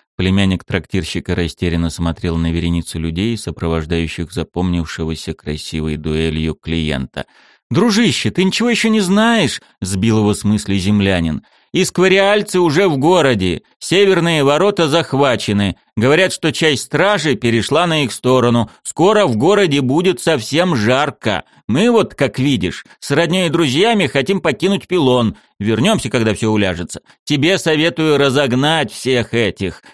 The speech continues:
Егоров жестом махнул на пьяных, разгулявшихся посетителей, почти утонувших в чадящей копоти жировых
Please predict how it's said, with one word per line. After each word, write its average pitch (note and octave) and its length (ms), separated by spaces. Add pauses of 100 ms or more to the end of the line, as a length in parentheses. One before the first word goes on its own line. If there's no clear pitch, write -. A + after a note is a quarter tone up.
Егоров A2+ 500
жестом G#2 380
махнул G#2 400
на G2+ 180
пьяных, G2+ 520
разгулявшихся G2+ 840
посетителей, G2 1000 (220)
почти - 340
утонувших G2 720
в - 60
чадящей F2 560
копоти F#2 580
жировых F2 480